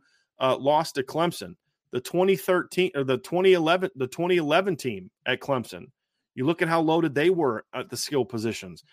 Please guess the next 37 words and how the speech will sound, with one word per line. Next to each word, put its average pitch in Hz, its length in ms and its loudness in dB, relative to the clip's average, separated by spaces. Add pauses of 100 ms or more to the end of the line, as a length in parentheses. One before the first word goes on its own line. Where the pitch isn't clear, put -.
(240)
They 151 60 -2
had 180 140 2
Sammy 175 320 0
Watkins, 147 520 0
DeAndre 151 380 0
Hopkins, 143 460 -2
Dwayne 156 320 0
Allen, 160 300 4
who 123 100 -4
was 110 100 -8
a 104 60 -10
second-round 151 520 -2
draft 143 300 0
pick - 120 -20
at - 60 -20
tight 151 220 0
end, 131 260 -2
Martavis 139 540 -4 (100)
Bryant, 160 380 2 (320)
Adam 143 360 0
Humphries, 135 580 -4 (220)
Sharon 135 480 0
Peake, 185 420 -2 (260)
Andre 139 440 2
Ellington. 147 540 -2 (360)
These 190 160 -2
are 220 80 2
a 185 40 4
lot 160 220 4
of 156 80 -2
N 156 160 -2
F 156 160 -2
L 143 140 4
players 143 520 -4
that 117 140 -10
they 120 140 -2
had. 127 320 -2